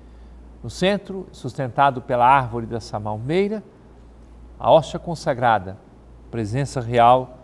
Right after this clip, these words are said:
de nosso Senhor Jesus Cristo. No projeto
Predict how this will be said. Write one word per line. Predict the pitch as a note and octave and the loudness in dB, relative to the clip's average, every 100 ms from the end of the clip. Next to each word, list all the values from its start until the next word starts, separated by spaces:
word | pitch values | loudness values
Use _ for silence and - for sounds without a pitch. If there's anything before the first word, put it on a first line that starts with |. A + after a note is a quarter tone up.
| - - - - | -20 -20 -20 -18
de | B2 | -10
nosso | A#2+ B2+ A#2 A2 | 0 0 0 -12
Senhor | - A#2 A2 G#2 | -10 -6 -4 -6
Jesus | G#2+ G2 G2+ | -8 -12 -14
Cristo. | - F2+ - - - - _ _ _ _ _ - - - - - - - - - - - | -14 -14 -14 -20 -20 -20 _ _ _ _ _ -20 -20 -20 -20 -20 -20 -20 -20 -20 -20 -16
No | A#2 | -10
projeto | B2+ B2 G#2+ D#3+ D3+ C3 | -4 -2 2 0 0 -12